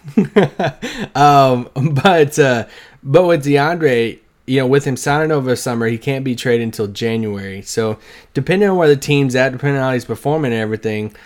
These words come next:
you know, they're gonna go into the trade deadline at February, and it's gonna be kind of,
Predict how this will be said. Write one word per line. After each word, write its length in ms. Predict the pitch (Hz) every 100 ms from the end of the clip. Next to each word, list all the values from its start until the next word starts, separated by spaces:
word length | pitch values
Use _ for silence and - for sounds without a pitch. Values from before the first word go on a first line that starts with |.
| - - _
you 120 | 120
know, 180 | 117 104 113
they're 200 | 123 156
gonna 220 | 196 190
go 240 | 143 147 143
into 220 | 143 147
the 120 | 127
trade 400 | 113 - 131 127
deadline 520 | 120 101 107 104 101 -
at 180 | 110 104
February, 720 | 120 123 113 104 98 98 98 _ _ _ _ _ _
and 160 | 120 123
it's 160 | 139
gonna 180 | - 202
be 120 | 196
kind 200 | - 165
of, 260 | 143 120